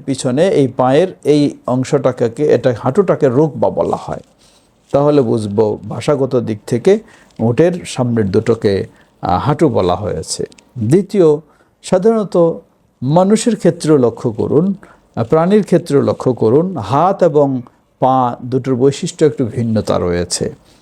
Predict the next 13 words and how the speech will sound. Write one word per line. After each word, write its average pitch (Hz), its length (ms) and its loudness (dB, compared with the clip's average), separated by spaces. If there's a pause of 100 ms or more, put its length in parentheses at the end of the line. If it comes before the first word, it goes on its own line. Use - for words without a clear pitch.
(140)
হাত 165 640 0
মানুষ 143 380 0
ভাঁজ 131 360 -2
করে 185 200 2
থাকে 170 340 -2
সামনের 135 560 -2
দিকে, - 360 -4 (680)
পা 170 240 4
ভাঁজ 165 300 0
করে 170 200 2
থাকে 165 280 0
পেছনের 208 720 0
দিকে। - 320 -8